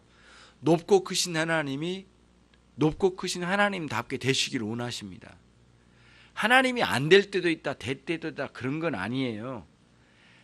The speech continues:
그래서 하나님의 거룩하심도 당신 자신의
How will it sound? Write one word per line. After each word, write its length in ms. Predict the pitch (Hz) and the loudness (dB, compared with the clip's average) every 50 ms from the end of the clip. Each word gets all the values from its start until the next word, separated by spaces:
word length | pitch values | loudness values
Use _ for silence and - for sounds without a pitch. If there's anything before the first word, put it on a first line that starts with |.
| _ _ | _ _
그래서 480 | - - 127 143 143 143 - 170 175 175 | -4 2 4 4 4 4 2 0 0 0
하나님의 440 | 175 196 196 190 185 185 185 175 - | 0 0 0 -2 -2 -2 -4 -4 -2
거룩하심도 1040 | - 143 147 160 170 170 - 175 165 - - 147 135 131 151 180 175 135 87 - - _ _ _ _ _ _ _ _ _ _ _ _ _ _ _ _ _ _ _ _ _ - - - - - - - - - - _ - | 2 4 4 4 4 2 2 0 2 0 -2 -6 -6 -4 -2 0 0 0 -2 -4 -10 _ _ _ _ _ _ _ _ _ _ _ _ _ _ _ _ _ _ _ _ _ -20 -20 -20 -20 -20 -20 -20 -20 -20 -20 _ -6
당신 520 | - - 127 143 156 147 175 185 175 170 | -4 -2 0 0 0 0 0 -2 -2 -4
자신의 800 | 156 143 120 127 139 - 170 165 156 160 170 180 160 131 107 - | -4 -4 -2 -2 -2 -2 -4 -4 -2 -2 0 0 0 -2 -4 -8